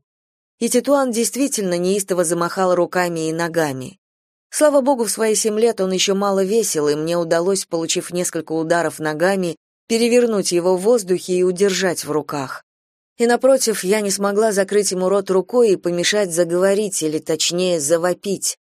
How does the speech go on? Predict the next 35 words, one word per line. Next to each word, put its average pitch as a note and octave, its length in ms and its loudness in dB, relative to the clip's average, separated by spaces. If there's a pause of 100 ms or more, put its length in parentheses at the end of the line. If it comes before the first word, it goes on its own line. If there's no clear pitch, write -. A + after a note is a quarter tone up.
(300)
Крик G3+ 460 0 (260)
"Папа!" A3 580 2 (120)
вырвался F3 600 0
из D#3+ 140 -2
глубин D#3+ 400 -2
его D3+ 260 0
сердца, F#3 640 -2 (320)
разрывая E3+ 560 0
мою D#3 240 -4
материнскую D3+ 720 -4
душу. C#3+ 520 -8 (640)
Мне C4 200 0
бы B3+ 120 0
никогда A#3 420 0
не D3+ 100 -4
пришло D3+ 360 -2
в D#3 80 -4
голову, F3 360 2
что D#3+ 220 -2
однажды D#3+ 360 -4
придётся D3 480 -4
вырывать D3+ 400 -2
сына E3 420 -2
из C#3 120 -4
рук D#3 220 -2
отца. D3 480 -6 (600)
Я G3+ 200 4
запретила G3+ 520 0
себе D#3 240 0
принимать E3+ 500 -4
во E3 80 -2
внимание E3+ 540 -4
душевные D#3 640 -2
терзания D3+ 640 -4
Ксавье. D3 640 -4